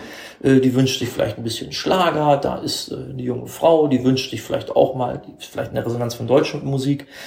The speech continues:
da wirklich eine Mischung zu finden, um zu gucken, „Mensch, wie kann ich denn hier eine Kohärenz schaffen?“ Das ist immer ganz wichtig,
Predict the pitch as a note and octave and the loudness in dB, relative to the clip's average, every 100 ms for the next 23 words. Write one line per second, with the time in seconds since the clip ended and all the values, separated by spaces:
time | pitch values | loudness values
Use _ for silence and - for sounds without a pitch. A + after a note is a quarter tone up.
0 | - - - F3+ F3+ F#3 E3+ D#3 D3 F#3+ | -16 -8 2 4 6 4 4 2 4 4
1 | - A#2+ - C#3+ - D#3 F3 D3+ - D#3 | 4 0 -2 0 2 2 2 -2 -2 2
2 | F3 E3+ F3 E3 D#3+ - C#3+ - F#3+ F#3+ | 2 2 0 -2 -4 -4 -4 0 -2 -4
3 | - D#3+ D3+ - - E3 F3+ G#3+ D#3 C#3 | -4 -4 -4 -10 -2 4 4 4 -2 0
4 | D3 C#3 D3 F#3+ - - - F#3 E3+ - | 4 4 2 0 -2 -2 -4 -8 -8 -4
5 | C#3 C#3 C3 - D#3+ - E3+ E3+ | -2 0 -2 -2 -6 -2 -4 -4